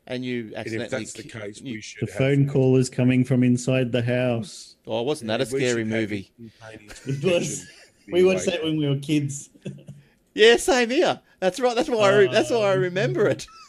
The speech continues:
Speaker 3: Yeah.
Speaker 1: Was it Dial, was it Dial M or Dial something for murder or something? What was that show called? Uh,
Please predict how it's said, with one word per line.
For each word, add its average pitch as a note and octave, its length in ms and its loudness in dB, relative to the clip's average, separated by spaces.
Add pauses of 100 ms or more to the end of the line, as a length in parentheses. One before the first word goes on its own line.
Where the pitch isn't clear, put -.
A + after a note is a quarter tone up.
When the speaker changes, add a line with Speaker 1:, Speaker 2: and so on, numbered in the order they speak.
(440)
Speaker 3:
Yeah. C#3 240 -2 (340)
Speaker 1:
Was B3+ 160 4
it F3+ 160 0
Dial, G3 460 2
was A3 140 -12
it - 600 -14
Dial F3+ 340 -6
M G3+ 180 -6
or C#3 220 -6
Dial D#3+ 640 -8 (240)
something E3+ 320 -12
for C#3+ 100 -14
murder F3+ 380 -6
or F3 60 -10
something? A#3 240 -16
What A4 140 -8
was E4 160 -8
that - 140 -12
show A2+ 240 -10
called? A2 380 -14 (1000)
Uh, B2+ 400 -6